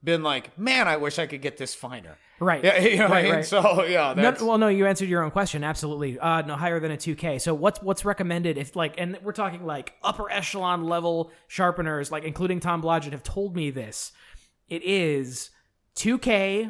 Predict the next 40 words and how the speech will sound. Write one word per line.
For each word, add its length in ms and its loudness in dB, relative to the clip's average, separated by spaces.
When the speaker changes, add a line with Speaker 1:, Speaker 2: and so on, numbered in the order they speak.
Speaker 2:
a 80 -2
perfect 400 0
two 140 -2
K 160 -2
finish. 500 -6
Go 80 0
to 80 2
your 140 0
four 260 0
K 220 -2
stone, 500 -4
take 280 -10
ten 280 -4
swipes. 580 -2
And 80 -2
if 80 -4
you 100 -6
wanna 220 2
go 120 2
to 120 2
a 60 2
micron 520 -2
at 60 -6
four 340 -4
K, 300 -8
at 140 -10
four 180 -2
K, 180 -6
you 140 -6
can, 560 -4
but 80 -8
you 80 -10
don't 80 -12
have 220 -6
to, 200 -4
and 140 -8
then 60 -8
just 200 -10
drop 240 -14
off. 240 -16